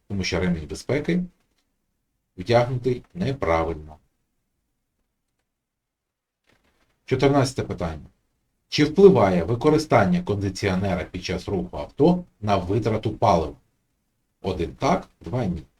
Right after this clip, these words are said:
Правильна відповідь номер один. Так, використання кондиціонера під час руху авто впливає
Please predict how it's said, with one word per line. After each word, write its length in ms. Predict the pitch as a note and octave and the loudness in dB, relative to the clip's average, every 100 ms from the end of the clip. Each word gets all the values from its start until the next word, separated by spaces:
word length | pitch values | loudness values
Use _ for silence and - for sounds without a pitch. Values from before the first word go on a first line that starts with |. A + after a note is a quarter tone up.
| _ _ _ _ _ _ | _ _ _ _ _ _
Правильна 420 | - F#2 E2 D#2 | -6 -4 -4 -4
відповідь 400 | G#2+ F3 F3+ E3+ | -4 -2 0 0
номер 260 | F#3+ G#3 G#3 | -2 -2 -2
один. 220 | G3 F3 - _ | -2 -4 -8 _
Так, 320 | D#3+ A#2+ E2+ - - | 2 2 0 -8 -8
використання 680 | G2 C3+ B2+ - A2+ F#2+ F#2 | -2 0 0 0 0 0 -4
кондиціонера 680 | F#2+ F#2 F#2 A2+ G#2+ F2+ | -4 -4 -4 -2 -2 -2
під 220 | E2+ F2 F2 | -4 -8 -6
час 200 | F2+ F2+ | -6 -4
руху 260 | F2+ F2 | -8 -8
авто 420 | D#2 - D#3+ F#3 - _ _ _ _ _ | -12 -2 2 2 -2 _ _ _ _ _
впливає 840 | - A#2 F#2+ D#2 E2 B2 E3 | -2 0 2 0 -2 0 0